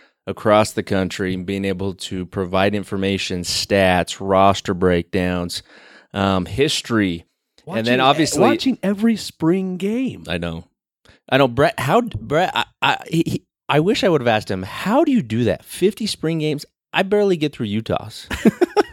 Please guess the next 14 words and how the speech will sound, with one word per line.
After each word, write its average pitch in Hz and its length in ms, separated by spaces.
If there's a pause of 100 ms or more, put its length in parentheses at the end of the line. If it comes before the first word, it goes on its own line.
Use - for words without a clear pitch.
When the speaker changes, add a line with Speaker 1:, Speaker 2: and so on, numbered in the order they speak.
(4000)
Speaker 1:
That's, 120 360
that's 98 280
phenomenal. 90 560
But 104 220
no, 110 200
I 110 80
mean, 123 180
it's 120 180
just, 131 240
I 120 80
mean, 123 160
the 113 80
stat 131 460
breakdown, 101 760